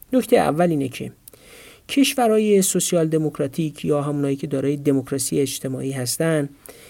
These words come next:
برنامه‌های رفاهی فراگیر دارن و با گرفتن مالیات‌های سنگین،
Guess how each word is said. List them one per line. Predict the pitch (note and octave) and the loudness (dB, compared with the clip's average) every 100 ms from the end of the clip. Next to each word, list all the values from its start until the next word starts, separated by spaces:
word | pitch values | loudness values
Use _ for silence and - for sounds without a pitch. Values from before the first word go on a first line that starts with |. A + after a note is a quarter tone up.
| - - | -20 -14
برنامه‌های | E3 F3 F#3+ F#3+ G3 F#3+ F3+ G#3 A#3 | -4 0 2 2 4 4 4 4 4
رفاهی | F3 - C#3 C#3 F3 | 2 0 -2 0 0
فراگیر | E3 C#3+ C3+ C3 C3 G3 | -2 -2 0 -2 0 0
دارن | F3 D#3 C#3+ C3 C3 D#3 | 2 0 0 -2 -4 -6
و | |
با | D3 E3 | -2 -2
گرفتن | E3 F3 F3 - G#3+ | 0 0 0 -4 -4
مالیات‌های | A3 F3 D3+ C#3+ C3 - C#3 B2+ | 0 0 0 -2 -2 -2 -2 0
سنگین، | - G3 F#3 F#3+ A#3 A3 | -2 0 2 4 4 2